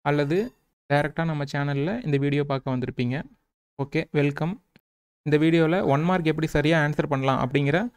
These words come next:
சில டிப்ஸ்ல ஒரு டிப்பும் கூட என்ட்ரி கோடும் உங்களுக்கு கிடைச்சிரும். ஒன் மார்க்கான டிப்ஸை ஃபஸ்ட்டு சொல்லிடுறேன். சப்போஸ் நீங்க வந்து கொஸ்டின் நம்பர் சிக்ஸ் ஆன்சர் பண்றீங்க அப்படின்னா,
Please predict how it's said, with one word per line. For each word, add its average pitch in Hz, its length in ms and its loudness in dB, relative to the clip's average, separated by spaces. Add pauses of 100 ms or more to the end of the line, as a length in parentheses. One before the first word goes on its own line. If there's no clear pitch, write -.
(160)
சில 151 220 2
டிப்ஸ்ல 165 520 0
ஒரு 151 280 6
டிப்பும் 156 420 0 (680)
கூட 180 380 4
என்ட்ரி 170 300 2
கோடும் 143 340 4
உங்களுக்கு 147 340 2
கிடைச்சிரும். 135 400 0 (920)
ஒன் 160 160 2
மார்க்கான 156 400 2
டிப்ஸை 151 260 -2
ஃபஸ்ட்டு 151 300 -2
சொல்லிடுறேன். 135 420 2 (640)
சப்போஸ் 175 340 0
நீங்க 143 200 -2
வந்து 143 200 -2
கொஸ்டின் 156 320 -2
நம்பர் 131 160 0
சிக்ஸ் - 320 -4
ஆன்சர் 147 340 0
பண்றீங்க 131 340 0
அப்படின்னா, 113 360 0